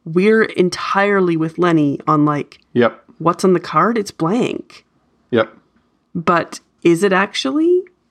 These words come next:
Speaker 1: Is there some, like, are both cards the same? What is it? It's all about, you know, we're seeing what Lenny is seeing in this situation.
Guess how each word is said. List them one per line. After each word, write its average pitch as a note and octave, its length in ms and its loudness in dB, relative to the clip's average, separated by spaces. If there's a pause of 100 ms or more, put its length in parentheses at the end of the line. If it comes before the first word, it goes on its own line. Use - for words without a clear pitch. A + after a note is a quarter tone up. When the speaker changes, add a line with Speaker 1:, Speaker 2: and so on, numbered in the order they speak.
(220)
Speaker 1:
Is F#3 500 0 (320)
there F#3 160 0
some, F3 260 -2
like, F3 260 -2 (320)
are F3 140 2
both E3+ 300 -2
cards F#3 380 0
the E3+ 100 -10
same? C#4+ 580 2 (180)
What G3 300 -2
is G3+ 220 -6
it? - 180 -4 (680)
It's F#3+ 180 -6
all F#3+ 320 0
about, F#3+ 600 -4 (600)
you E3 80 2
know, D3+ 200 0
we're F3+ 320 0
seeing G3+ 440 2
what E3 160 0
Lenny E3+ 260 2
is - 160 -4
seeing - 560 -2 (480)
in D#3 160 2
this D3 220 0
situation. - 960 -4